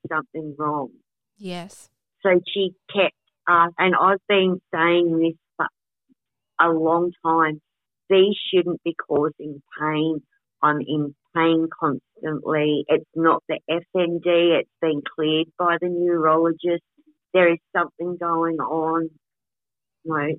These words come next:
Speaker 1: and, um, I might not like the answer
Speaker 2: No.
Speaker 1: that I get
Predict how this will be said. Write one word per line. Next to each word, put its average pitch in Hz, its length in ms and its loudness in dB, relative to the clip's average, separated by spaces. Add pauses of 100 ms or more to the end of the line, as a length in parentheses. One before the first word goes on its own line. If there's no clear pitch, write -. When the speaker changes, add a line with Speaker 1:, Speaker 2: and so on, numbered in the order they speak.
Speaker 1:
and, 170 400 0
um, 160 360 2 (560)
I 208 120 6
might 214 320 6
not 185 280 4
like 175 320 2 (100)
the 269 140 0
answer 320 600 -2 (580)
Speaker 2:
No. 208 220 -8
Speaker 1:
that 220 140 4
I 202 120 2
get 285 400 2